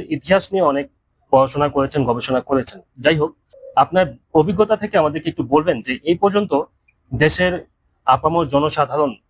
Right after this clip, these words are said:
মানুষের চাওয়ার সাথে, মানুষের চাওয়ার সাথে পাওয়া কি কখনো মিলেছে, বা দেশের যারা শাসক,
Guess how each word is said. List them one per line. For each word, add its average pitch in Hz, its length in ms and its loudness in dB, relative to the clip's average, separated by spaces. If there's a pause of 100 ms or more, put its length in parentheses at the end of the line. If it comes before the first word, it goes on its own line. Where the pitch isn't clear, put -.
মানুষের 127 420 0
চাওয়ার 165 260 2
সাথে, 139 280 -8 (420)
মানুষের 123 460 0
চাওয়ার 135 260 2
সাথে 160 260 -4
পাওয়া 147 300 2
কি 147 200 -8
কখনো 147 260 0
মিলেছে, 143 480 0
বা 117 180 2 (540)
দেশের 135 520 0
যারা 127 220 2
শাসক, 165 380 -2